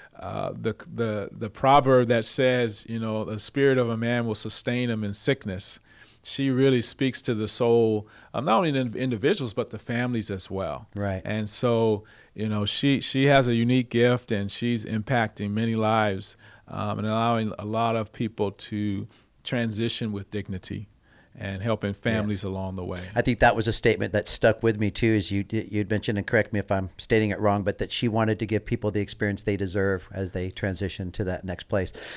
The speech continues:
Speaker 2: And, you know, we, we have the co-, we, we try to talk about everything w-, in our, in our industry, that all aspects of life, and,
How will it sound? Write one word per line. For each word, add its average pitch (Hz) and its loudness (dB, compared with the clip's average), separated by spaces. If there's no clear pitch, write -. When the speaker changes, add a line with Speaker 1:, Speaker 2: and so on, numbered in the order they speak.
Speaker 2:
And, 117 2
you 135 2
know, 101 4
we, 113 2
we 135 2
have 120 4
the 120 2
co-, 120 -2
we, 156 0
we 165 -2
try 156 4
to - 4
talk 123 4
about 107 4
everything 98 0
w-, 98 -6
in 98 -4
our, 90 -6
in 101 -4
our 101 -2
industry, 104 -2
that 95 -4
all 107 6
aspects 110 2
of 98 -2
life, 104 0
and, 101 -2